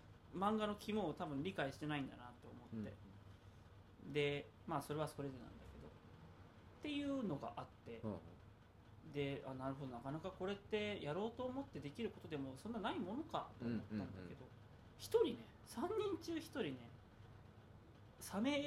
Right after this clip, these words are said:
Speaker 1: 映画の面白さについて書いてもらった子がいて、
Speaker 2: はい。
Speaker 1: この人はね、サメ映画が大好きな子なの。
Speaker 2: はいはい。
Speaker 1: で、やってもらったんで、この子はね、もうドストレートにパクリに行ったのね。
Speaker 2: うん。
Speaker 1: もうちゃんとサメ映画の面白さ、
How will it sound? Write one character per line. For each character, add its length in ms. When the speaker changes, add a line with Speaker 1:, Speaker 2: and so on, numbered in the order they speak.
Speaker 1:
映 40
画 100
の 120
面 220
白 220
さ 140
に 140
つ 140
い 40
て 120
書 80
い 60
て 100
も 120
ら 80
っ 80
た 60
子 140
が 100
い 40
て、 60
Speaker 2:
は 80
い。 40
Speaker 1:
こ 80
の 80
人 160
は 140
ね、 120
サ 200
メ 300
映 40
画 80
が 140
大 140
好 140
き 80
な 80
子 140
な 80
の。 80
Speaker 2:
は 60
い 20
は 60
い。 60
Speaker 1:
で、 60
や 100
っ 40
て 120
も 120
ら 60
っ 100
た 80
ん 60
で、 120
こ 80
の 60
子 180
は 100
ね、 200
も 140
う 40
ド 120
ス 120
ト 160
レ 140
ー 60
ト 80
に 120
パ 140
ク 120
リ 60
に 80
行 40
っ 40
た 80
の 140
ね。 80
Speaker 2:
う 40
ん。 40
Speaker 1:
も 100
う 60
ち 80
ゃ 80
ん 100
と 400
サ 80
メ 200
映 40
画 80
の 80
面 140
白 120
さ、 80